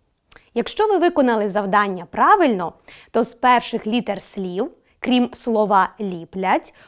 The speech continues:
у якому потрібно використати другу букву, прочитаєте побажання. Успіхів усім!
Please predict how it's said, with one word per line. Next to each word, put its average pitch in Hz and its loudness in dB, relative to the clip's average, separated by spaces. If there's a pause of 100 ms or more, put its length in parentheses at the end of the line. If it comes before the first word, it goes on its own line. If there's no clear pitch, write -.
(140)
у 220 0
якому 233 4
потрібно 220 -2
використати 196 -4
другу 196 -2
букву, 233 -2 (300)
прочитаєте 269 2
побажання. 185 -2 (1000)
Успіхів 302 2 (280)
усім! 190 -4